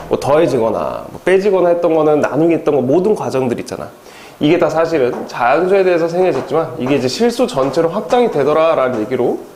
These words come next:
넘어가면 되겠고, 웬만하면 지수가 저런 식으로 나왔을 때는, 어, 분수로 바꿔버리자. 지수로 꼴을. 그게 훨씬 더 편하다, 그지? 역시 여기서 중요한 건 A의 영 제곱이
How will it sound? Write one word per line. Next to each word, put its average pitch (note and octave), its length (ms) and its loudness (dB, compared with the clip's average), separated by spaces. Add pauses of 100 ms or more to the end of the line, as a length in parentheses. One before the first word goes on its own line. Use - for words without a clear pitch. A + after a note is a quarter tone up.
(280)
넘어가면 C#3+ 460 2
되겠고, B2+ 680 -6 (560)
웬만하면 A#3 460 4
지수가 G#3 380 0
저런 E3+ 340 0
식으로 F3 220 -2
나왔을 B2+ 360 -2
때는, C#3+ 360 0 (440)
어, - 280 -12 (520)
분수로 C#3 320 0
바꿔버리자. F#2 440 -6
지수로 B2 380 -2
꼴을. G#2 540 -2
그게 C3+ 200 0
훨씬 A3 220 0
더 D#3+ 100 2
편하다, D3 300 -2
그지? C#3 280 -4 (380)
역시 D3 240 2
여기서 F3+ 180 2
중요한 F3 380 2
건 E3+ 140 2
A의 C3+ 500 2
영 C3+ 220 2
제곱이 D#3 680 2